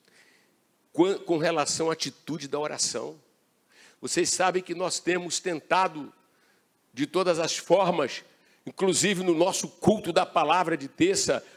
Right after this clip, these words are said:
ou culto da palavra de domingo, que nós estamos querendo até como ajuda pedagógica chamar de culto de oração e da palavra, não só o culto da palavra, né? Mas de oração. O povo sair de casa alegre porque vem à casa de Deus.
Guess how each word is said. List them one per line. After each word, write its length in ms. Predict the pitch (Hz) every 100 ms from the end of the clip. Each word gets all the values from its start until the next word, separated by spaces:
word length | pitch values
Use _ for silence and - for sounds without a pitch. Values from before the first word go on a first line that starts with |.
| - -
ou 140 | 185
culto 320 | - 208 214
da 140 | 180 180
palavra 420 | 170 165 185 165
de 100 | 165
domingo, 640 | 147 139 160 208 143 107 _ - -
que 80 |
nós 160 | 175 175
estamos 200 | 208 185
querendo 260 | 175 185 190
até 420 | - 226 226 202 - - -
como 180 | 190 190
ajuda 520 | 160 123 214 226 190
pedagógica 880 | - 196 175 139 190 208 - 196 143 - -
chamar 440 | - 202 180 202
de 140 | 160 - -
culto 320 | 294 285 220
de 140 | 151
oração 520 | 196 175 - - 226 240 -
e 180 | 226 277
da 160 | 240 208
palavra, 480 | 170 151 180 165 170
não 120 | 233
só 180 | - 220
o 40 |
culto 280 | - - -
da 100 | 202
palavra, 500 | - 185 202 170 165
né? 200 | 190 208 - - -
Mas 200 | 190 190
de 100 | 202
oração. 560 | 226 208 - 196 220 - - -
O 120 | 214
povo 580 | - - 233 254 220 208
sair 300 | - 190 233
de 140 | 214
casa 680 | 214 - 202 208 156 151 117 - _ _ _ _ _ _
alegre 640 | 202 202 208 240 254 220 240
porque 400 | 220 202 240 196
vem 180 | 220
à 100 | 214
casa 460 | - 208 214 190 202
de 100 | 185
Deus. 640 | 170 202 220 202 - -